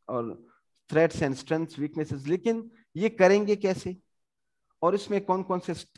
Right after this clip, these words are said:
की stakeholders इन्वॉल्व होंगे। अभी आप देख लेना Vision टू ज़ीरो ट्वेंटी, विजन टू ज़ीरो ट्वेंटी फ़ाइव पाकिस्तान ने develop किया ट्वेंटी वन इस तरह। अब आप देखें वो vision, इसके parameters, इसके जो पिलर्स हैं, उसके ऊपर कितना homework हुआ है।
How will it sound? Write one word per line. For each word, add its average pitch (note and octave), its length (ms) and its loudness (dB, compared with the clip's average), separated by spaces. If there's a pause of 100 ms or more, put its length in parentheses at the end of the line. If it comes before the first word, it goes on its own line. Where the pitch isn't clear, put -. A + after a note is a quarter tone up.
(100)
की F#3 100 -2
stakeholders D#3+ 680 -2
इन्वॉल्व C3+ 400 2
होंगे। C#3 360 -6 (680)
अभी F#3+ 180 4
आप G3+ 200 4
देख A3+ 260 2
लेना F#3 160 4
Vision F#3+ 340 2
टू G#3 240 -4
ज़ीरो F#3 260 0
ट्वेंटी, F#3+ 640 0 (380)
विजन E3+ 500 0
टू G3 200 -6
ज़ीरो G3 180 0
ट्वेंटी D#3 340 -2
फ़ाइव F#3 300 2 (120)
पाकिस्तान D#3+ 480 0
ने E3 100 0
develop D3 380 0
किया D3 120 0
ट्वेंटी C3 320 -4
वन E3 180 -4
इस D3+ 160 -10
तरह। B2+ 200 -4 (720)
अब F3+ 140 6
आप A3 80 6
देखें A3+ 540 0 (260)
वो E3+ 240 6
vision, G3+ 340 2
इसके F#3 320 -4
parameters, E3 880 2
इसके C3+ 300 -4
जो A#2+ 160 -4
पिलर्स D#3+ 500 6
हैं, B2+ 220 -2
उसके D3+ 300 -6
ऊपर C#3+ 200 -2
कितना D3 300 -4
homework A#2+ 540 -2
हुआ A#2+ 240 0
है। A2+ 200 -4